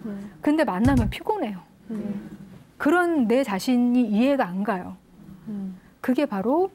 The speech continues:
Speaker 2: 신체적으로 예민해서 그런 건데요. 바깥에서부터 내 안으로 들어오는 자극을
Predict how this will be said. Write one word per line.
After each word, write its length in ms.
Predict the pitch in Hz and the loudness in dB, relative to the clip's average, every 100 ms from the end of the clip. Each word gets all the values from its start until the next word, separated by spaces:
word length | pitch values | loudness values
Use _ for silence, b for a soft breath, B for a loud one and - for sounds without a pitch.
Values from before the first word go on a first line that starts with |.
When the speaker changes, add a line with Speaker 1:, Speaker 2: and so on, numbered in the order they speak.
| - | -12
Speaker 2:
신체적으로 680 | - 392 415 403 349 311 220 | -6 -4 0 0 0 0 -2
예민해서 420 | 190 226 269 240 196 | 0 2 0 -2 -6
그런 220 | 185 185 | -4 -6
건데요. 520 | 180 175 185 240 185 180 - B B B B - | -6 -6 -4 -2 -2 -6 -10 B B B B -8
바깥에서부터 960 | - - 320 320 349 311 294 277 - 233 | -6 -2 -2 -2 -4 -2 -2 -2 -2 0
내 160 | 214 | 2
안으로 580 | 226 170 190 247 339 320 | 2 0 2 2 2 0
들어오는 840 | - 214 269 285 277 269 277 269 254 | 0 0 2 2 2 2 2 2 0
자극을 880 | - 196 196 285 277 254 302 381 | -2 -4 -2 0 0 0 2 0